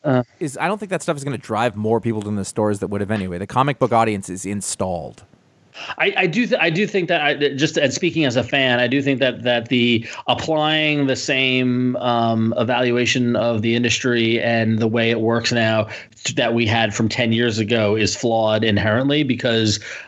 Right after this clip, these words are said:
Speaker 1: um, we've seen, you know, like, I, and I got this when I worked at Image in, in, in, in terms of sales and stuff like that. You know, ten, fifteen years ago when we started doing this, you know, Bendis and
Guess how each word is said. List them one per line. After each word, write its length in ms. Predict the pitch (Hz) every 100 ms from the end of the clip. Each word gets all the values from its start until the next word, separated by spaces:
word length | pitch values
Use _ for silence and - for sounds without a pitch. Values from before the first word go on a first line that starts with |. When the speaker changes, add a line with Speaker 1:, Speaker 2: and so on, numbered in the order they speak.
| -
Speaker 1:
um, 300 | 120 107 113
we've 180 | 117 110
seen, 200 | 143 135
you 80 |
know, 100 | 123
like, 160 | 113 107
I, 60 | 123
and 160 | 127
I 60 | 131
got 120 | 139
this 160 | 135 147
when 80 |
I 60 | 127
worked 160 | 127 123
at 80 |
Image 340 | 135 151 107 107
in, 220 | 110 113
in, 320 | 113 110 110
in, 260 | 110 107 107
in 140 | 110
terms 180 | 110 107
of 80 | 107
sales 320 | 131 135 143
and 80 | 117
stuff 140 | 110
like 100 | 107
that. 240 | 117 110 - - -
You 80 | 127
know, 40 |
ten, 400 | 110 160 151 143
fifteen 340 | - 147 156 139
years 180 | 165 156
ago 140 | 113
when 80 | 120
we 80 | 127
started 300 | 156 135 120
doing 240 | 180 151
this, 200 | 113 110
you 60 | 117
know, 140 | 107 92 -
Bendis 440 | 214 160 117 -
and 300 | 113 101 98